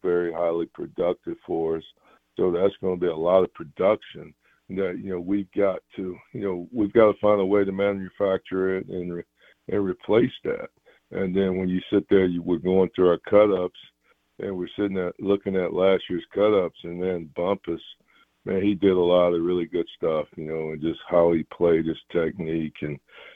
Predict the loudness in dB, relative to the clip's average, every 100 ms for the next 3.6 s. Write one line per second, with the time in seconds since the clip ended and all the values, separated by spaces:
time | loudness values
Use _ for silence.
0 | _ 2 4 4 2 2 0 0 4 8
1 | 8 6 2 2 0 -2 2 2 0 -4
2 | -2 0 -2 0 -2 -2 -4 0 4 4
3 | 2 2 0 0 -2